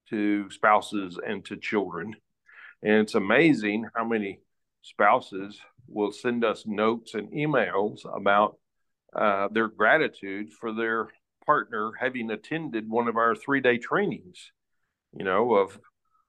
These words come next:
you know, "My husband needed this. I'm glad, <laughs> you know, I'm glad he got that training. He's coming home to practice it."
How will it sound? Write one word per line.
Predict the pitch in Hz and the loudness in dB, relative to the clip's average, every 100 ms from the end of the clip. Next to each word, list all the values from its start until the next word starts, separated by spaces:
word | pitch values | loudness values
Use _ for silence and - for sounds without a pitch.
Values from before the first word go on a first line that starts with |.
| _ | _
you | - | -10
know, | 98 104 117 | -4 -4 -2
"My | 107 98 | 0 2
husband | 160 151 151 120 | 2 2 0 2
needed | 135 214 - - | 0 2 0 0
this. | 98 82 - - - - 92 | -2 -2 -6 -14 -16 -10 -6
I'm | 104 | -2
glad, | 101 123 - - | 4 4 4 2
<laughs> | |
you | 139 | 0
know, | 117 - | 0 0
I'm | 131 | -2
glad | 107 147 170 170 | 2 4 4 2
he | 170 | -2
got | 143 165 160 | 0 -2 0
that | 165 - | -6 -6
training. | - 196 180 123 107 | 0 0 0 -6 -8
He's | 113 | -10
coming | - 143 147 | -2 -2 0
home | 147 151 | -4 -4
to | 120 | -6
practice | 151 151 - - | -2 -2 -2 -18
it." | - | -18